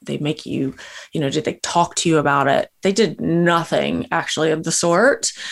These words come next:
It was kind of this organic moment that came about because I asked about this one swimsuit that was balled up on a table 'cause it was the colors of the Ukraine and the war, the Ukrainian war and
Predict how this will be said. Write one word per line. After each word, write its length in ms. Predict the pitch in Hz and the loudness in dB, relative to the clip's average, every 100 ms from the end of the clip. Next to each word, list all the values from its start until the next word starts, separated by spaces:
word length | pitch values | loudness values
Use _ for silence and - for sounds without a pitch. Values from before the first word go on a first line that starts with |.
| - - | -12 -2
It 140 | 202 190 | 2 4
was 100 | 196 | 2
kind 220 | - 202 | 4 4
of 80 | 185 | 4
this 160 | 175 | 2
organic 580 | - 175 160 160 156 151 | 2 2 2 2 2 2
moment 340 | 156 160 196 214 | 2 2 2 4
that 180 | - - | 2 -2
came 400 | - 185 165 160 | -4 0 2 2
about 480 | 160 151 156 240 - | 2 4 4 4 4
because 440 | 180 185 160 156 156 | 0 2 2 2 2
I 140 | 170 | 2
asked 320 | 160 156 - 170 | 2 0 -2 0
about 320 | 160 151 - | 0 0 0
this 420 | 160 - - - | -2 0 -2 -2
one 320 | 175 175 165 156 | 0 2 2 0
swimsuit 580 | - 160 165 - 185 | 2 2 2 4 4
that 100 | 170 160 | 2 0
was 240 | 165 - _ _ _ _ - | -2 -4 _ _ _ _ 2
balled 280 | 190 175 165 | 4 6 6
up 180 | 165 165 | 4 4
on 80 | 160 | 0
a 80 | |
table 480 | 156 160 165 202 240 | 2 4 4 6 4
'cause 160 | 240 175 | 4 2
it 100 | - | 0
was 220 | 165 - | -2 0
the 120 | 160 | -2
colors 520 | - 165 175 170 160 - - - - - | 0 2 4 2 2 -4 -10 -12 -14 -2
of 440 | 170 165 160 160 185 | 2 4 4 2 2
the 80 | |
Ukraine 640 | 190 320 370 - 139 156 156 - | 6 6 6 4 0 0 -2 -2
and 200 | 175 170 | 0 2
the 400 | 165 165 160 160 | 4 6 6 4
war, 500 | 175 202 262 262 160 | 2 4 6 6 4
the 80 | 170 | 2
Ukrainian 540 | 175 175 240 240 190 | 0 0 2 2 2
war 360 | 180 196 175 143 | 4 4 4 4
and 180 | 156 156 | 2 -2